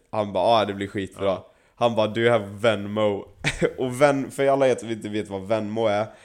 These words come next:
Speaker 1: så är det typ U S A:s motsvarighet till Swish.
Speaker 2: Mm.
Speaker 1: Och för att installera Venmo så måste du ha ett amerikanskt, alltså, jag tror till och med du behöver en amerikansk telefon alltså. För jag kan inte ens ladda
Speaker 2: Det är
Speaker 1: ner
Speaker 2: något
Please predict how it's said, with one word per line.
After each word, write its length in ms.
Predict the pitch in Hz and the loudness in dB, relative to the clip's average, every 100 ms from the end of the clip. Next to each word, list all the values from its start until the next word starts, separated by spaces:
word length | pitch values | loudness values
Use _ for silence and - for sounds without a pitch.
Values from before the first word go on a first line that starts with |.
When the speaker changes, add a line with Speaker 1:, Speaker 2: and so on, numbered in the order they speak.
| - _ | -20 _
Speaker 1:
så 140 | - 123 | -2 2
är 100 | 110 | 4
det 100 | 107 | 2
typ 260 | 107 101 - - | -2 -4 -6 -10
U 160 | 110 | -6
S 160 | 107 120 | -4 0
A:s 200 | 107 104 | 0 0
motsvarighet 720 | 117 117 101 - 98 98 98 | -4 -4 -4 -6 -4 -4 -6
till 140 | 101 | -8
Swish. 580 | 95 - 120 110 - - _ _ _ _ _ _ _ _ _ _ | -8 -8 -8 -8 -12 -18 _ _ _ _ _ _ _ _ _ _
Speaker 2:
Mm. 100 | 101 127 | -2 -2
Speaker 1:
Och 80 | 156 | -2
för 340 | - 160 165 | -2 2 4
att 140 | 165 156 | 2 0
installera 520 | 147 - 139 147 110 | -4 0 2 4 2
Venmo 580 | 101 113 101 107 113 123 | 2 0 0 0 0 0
så 140 | - | -2
måste 400 | 117 131 135 - | -2 -2 -2 -2
du 60 | 117 | 0
ha 80 | 110 | 0
ett 60 | 90 | 0
amerikanskt, 840 | 107 104 - 131 127 117 101 - - 107 92 _ _ _ _ - | -4 -4 -4 0 0 0 -4 -14 -18 -16 -16 _ _ _ _ -2
alltså, 160 | 131 | 0
jag 100 | 135 131 | 0 -2
tror 100 | 190 | 2
till 100 | 185 | 2
och 60 | |
med 100 | 143 | 2
du 60 | 127 | 0
behöver 220 | 127 120 | 2 2
en 60 | 113 | 2
amerikansk 360 | 117 113 113 - | 0 -2 -4 -4
telefon 680 | 104 104 - 170 170 104 | -6 -6 -2 0 2 0
alltså. 260 | 95 - - _ _ _ _ _ _ _ - - | -2 -10 -16 _ _ _ _ _ _ _ -20 -4
För 80 | |
jag 180 | 131 147 | 2 4
kan 80 | 180 | 2
inte 100 | 180 | 0
ens 120 | 131 | -4
ladda 200 | 117 113 | 0 2
Speaker 2:
Det 100 | 113 | 2
är 40 | 147 | 0
Speaker 1:
ner 200 | 139 | 2
Speaker 2:
något 40 | 123 | 2